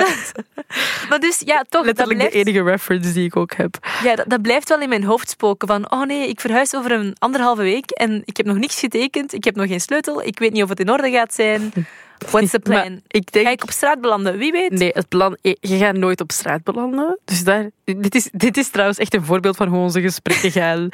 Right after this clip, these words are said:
Speaker 2: <laughs>
Speaker 1: Anoushka die allerlei hypothetische situaties dropt, daarover stress, en ik die alles probeer te weerleggen.
Speaker 2: <laughs>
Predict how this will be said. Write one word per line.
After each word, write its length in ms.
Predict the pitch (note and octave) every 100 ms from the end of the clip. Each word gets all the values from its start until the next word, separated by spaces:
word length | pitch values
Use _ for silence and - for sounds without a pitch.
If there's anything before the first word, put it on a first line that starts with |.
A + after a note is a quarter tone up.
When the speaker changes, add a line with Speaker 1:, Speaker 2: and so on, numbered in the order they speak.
| -
Speaker 2:
<laughs> 180 | - -
Speaker 1:
Anoushka 360 | G#3 B3 - A#3+
die 220 | G#3+ G3
allerlei 440 | G3 A3 G#3+ F3 - _ _ -
hypothetische 600 | F#3 F#3 G3+ G3 G#3 G#3
situaties 640 | - G3+ F3+ F3+ F#3+ F3 D3+
dropt, 420 | F3 G#3+ - -
daarover 360 | F#3 F#3 F3 F3+
stress, 440 | - F3 A3 -
en 120 | G3 -
ik 220 | A3 G3
die 260 | F#3+ F#3
alles 260 | - F3+ F#3
probeer 360 | - E3+ E3 E3
te 100 | E3+
weerleggen. 500 | D#3+ D#3 D#3+ D3
Speaker 2:
<laughs> 40 | D#3